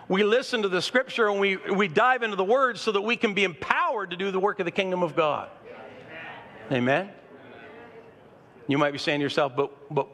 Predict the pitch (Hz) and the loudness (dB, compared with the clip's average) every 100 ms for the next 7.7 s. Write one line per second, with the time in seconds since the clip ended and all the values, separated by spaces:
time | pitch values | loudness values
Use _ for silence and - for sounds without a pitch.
0 | - 143 147 165 180 185 - 120 135 - | -8 -4 0 0 0 -6 -4 -4 -6 -8
1 | 156 - - - - - - - - - | -10 -12 -20 -20 -20 -20 -20 -20 -20 -20
2 | - - - 110 147 170 - 117 90 - | -20 -14 -2 0 2 0 -2 -6 -10 -18
3 | - - - - - - - - - - | -20 -20 -20 -20 -20 -20 -20 -20 -8 0
4 | 165 254 - - - - - - 143 185 | 2 0 -8 -20 -20 -20 -20 -2 0 0
5 | 294 - 123 90 - - - - - - | -2 -4 -6 -8 -14 -20 -20 -20 -6 0
6 | 151 143 180 175 175 147 - - - - | 0 2 2 4 4 2 -6 -18 -20 -20
7 | - - 180 - 240 220 | -6 0 0 0 -2 -2